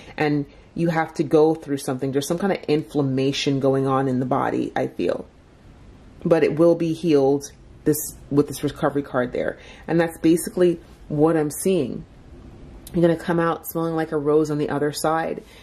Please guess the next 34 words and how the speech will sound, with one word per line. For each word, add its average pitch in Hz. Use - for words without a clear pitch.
because 156
of 147
the 147
overcoming 147
difficulties 151
card, -
right? 143
Which -
pairs 160
very 160
well 156
with 147
this, 143
these 143
butterflies, 156
this -
transformation, 151
you 151
know, 143
the 151
worst 151
is 143
going 147
to -
be 147
over. 151
So -
in 196
this 220
marriage, 156
you're 165
gonna 156
find 151
healing. -